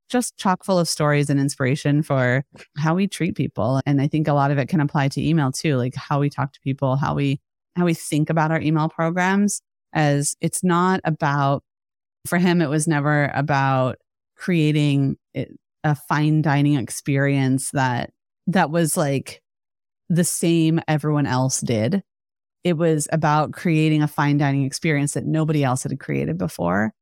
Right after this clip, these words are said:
and that would become the example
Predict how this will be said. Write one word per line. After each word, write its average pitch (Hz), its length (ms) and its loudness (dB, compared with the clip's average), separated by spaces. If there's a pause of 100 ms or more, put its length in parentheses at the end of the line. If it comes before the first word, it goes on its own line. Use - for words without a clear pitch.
(160)
and 175 140 2
that 165 80 0
would 160 140 -2
become 147 840 0 (400)
the 147 560 0 (240)
example 147 680 -2